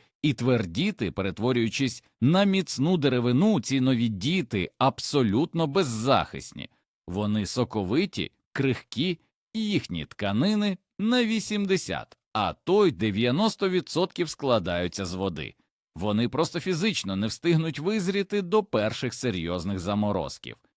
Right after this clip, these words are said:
І саме в цьому й криється головна небезпека. Бомба уповільненої дії,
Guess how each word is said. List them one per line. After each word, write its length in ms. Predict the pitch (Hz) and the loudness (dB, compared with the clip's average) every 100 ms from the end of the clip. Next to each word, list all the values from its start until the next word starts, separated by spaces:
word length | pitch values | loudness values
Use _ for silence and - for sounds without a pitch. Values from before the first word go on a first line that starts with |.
| _ - | _ -4
І 140 | 135 123 | 0 0
саме 400 | - 104 101 98 | 0 0 0 -2
в 60 | |
цьому 460 | - - 214 196 92 | -2 4 4 4 0
й 40 | |
криється 540 | - 117 160 190 - 196 | -2 0 2 0 2 2
головна 560 | 214 214 160 120 143 | 4 2 2 2 2
небезпека. 840 | 175 143 107 98 - 71 57 - - _ _ - | 2 0 0 -4 -6 -8 -8 -12 -14 _ _ -12
Бомба 600 | 85 113 185 214 151 90 | -4 2 4 4 4 2
уповільненої 960 | 76 - 131 117 135 117 107 95 90 | 0 0 2 4 2 2 0 0 -2
дії, 480 | 82 76 165 196 123 | -4 -4 0 0 0